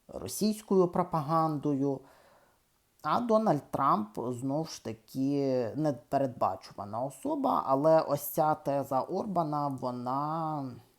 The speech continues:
може наштовхувати нас на достатньо негативні, так, міркування на рахунок того, а що ж, власне, буде робити Трамп, так,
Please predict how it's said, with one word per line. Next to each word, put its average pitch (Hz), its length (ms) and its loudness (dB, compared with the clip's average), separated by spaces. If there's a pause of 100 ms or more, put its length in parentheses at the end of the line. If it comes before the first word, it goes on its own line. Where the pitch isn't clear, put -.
(680)
може 135 400 -4
наштовхувати 117 840 -8 (500)
нас 151 340 -2
на 117 360 -6 (500)
достатньо 135 720 -2
негативні, 139 960 -6 (220)
так, 143 340 -2 (360)
міркування 151 960 0
на 135 300 -4
рахунок 107 640 -8
того, 208 400 -2
а - 80 -2
що 107 320 -8
ж, - 180 -18
власне, 170 420 -8
буде 110 380 -10
робити 90 460 -12 (100)
Трамп, 220 280 -8 (380)
так, - 340 -10